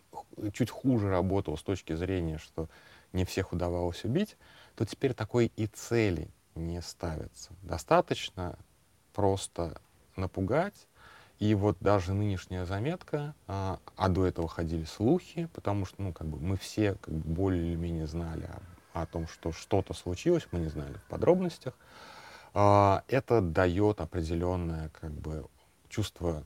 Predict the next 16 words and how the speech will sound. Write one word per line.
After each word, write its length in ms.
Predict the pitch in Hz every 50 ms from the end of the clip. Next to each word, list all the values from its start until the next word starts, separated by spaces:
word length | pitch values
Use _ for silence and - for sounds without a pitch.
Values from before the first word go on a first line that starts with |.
| - _
тревоги, 720 | - 92 85 82 95 110 117 113 101 92 95 95 90 85
чувство 420 | - - 98 95 - - - - 73
за 60 | 64 -
свою 240 | - - 85 82
безо-, 360 | 78 73 78 85 85 82 80 78 - - - - -
тревоги 280 | - 92 87 90 82 78
за 60 | 73
свою 240 | - - - 80 80
безопасность, 800 | 78 - 80 82 - - 110 135 139 - - 101 95 - -
чувство 280 | - - - - - 80
неуверенности 720 | 82 82 87 87 87 98 123 131 123 107 95 92 - -
и 20 | -
так 200 | - 85 80 71
далее. 220 | 69 73 - - -
А 40 |
че, 240 | - - - 127 110